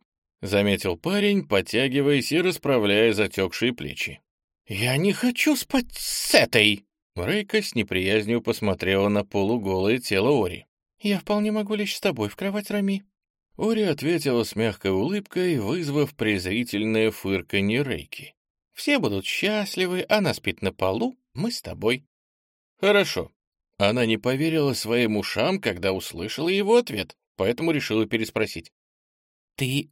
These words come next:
уверен?» «Ты ж сама предложила». Парень спокойно на нее посмотрел.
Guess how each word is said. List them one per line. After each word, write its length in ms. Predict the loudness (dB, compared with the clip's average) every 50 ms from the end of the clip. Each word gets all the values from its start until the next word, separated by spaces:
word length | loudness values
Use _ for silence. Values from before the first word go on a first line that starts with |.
| _ _
уверен?» 720 | -2 0 0 0 0 -2 -2 -2 -2 -2 -2 -4 -6 -8 -14 _ _ _ _ _ _ _ _ -6
«Ты 140 | -4 -4
ж 60 | -2 -2
сама 260 | -2 0 0 0 -2
предложила». 580 | -4 -6 -4 -4 -4 -4 -6 -10 -14 -18 -20 _ _ _ _ _ _
Парень 260 | -2 -2 0 0 -2
спокойно 520 | -2 -2 -4 -4 -2 0 -2 -2 0 0 -2
на 80 | -2
нее 280 | -2 0 0 0 -2 -2
посмотрел. 580 | -4 -8 -8 -6 -6 -6 -8 -10 -16 -18 -20